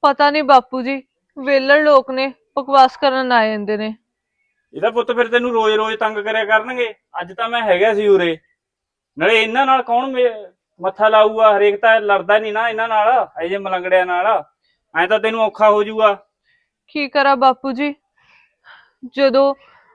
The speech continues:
Speaker 1: ਔਰਤ ਦੇ ਸਿਰ ਤੇ ਬੰਦਾ ਨਾ ਹੋਵੇ ਨਾ, ਉਹਨੂੰ ਹਰੇਕ ਦੀ ਸੁਣਨੀਆਂ ਪੈਂਦੀਆਂ, ਸਭ ਕੁਝ ਝੱਲਣਾ ਪੈਂਦਾ। ਆਪਦੇ ਜਵਾਕਾਂ ਦਾ ਪੇਟ ਪਾਲਣ ਲਈ ਬਥੇਰਾ ਕੁਝ ਕਰਨਾ ਪੈਂਦਾ,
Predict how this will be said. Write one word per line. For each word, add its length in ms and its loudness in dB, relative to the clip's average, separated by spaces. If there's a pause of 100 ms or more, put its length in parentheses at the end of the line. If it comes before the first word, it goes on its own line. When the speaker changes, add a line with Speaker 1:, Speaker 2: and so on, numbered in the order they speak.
Speaker 1:
ਔਰਤ 300 6
ਦੇ 160 -2
ਸਿਰ 220 -4
ਤੇ 140 2
ਬੰਦਾ 380 4
ਨਾ 120 2
ਹੋਵੇ 340 2
ਨਾ, 180 2 (680)
ਉਹਨੂੰ 320 0
ਹਰੇਕ 280 2
ਦੀ 140 0
ਸੁਣਨੀਆਂ 420 0
ਪੈਂਦੀਆਂ, 500 0 (200)
ਸਭ 240 4
ਕੁਝ 260 -4
ਝੱਲਣਾ 340 4
ਪੈਂਦਾ। 420 0 (800)
ਆਪਦੇ 300 0
ਜਵਾਕਾਂ 460 2
ਦਾ 100 8
ਪੇਟ 300 0
ਪਾਲਣ 420 4
ਲਈ 140 0 (640)
ਬਥੇਰਾ 360 6
ਕੁਝ 220 -2
ਕਰਨਾ 380 2
ਪੈਂਦਾ, 340 0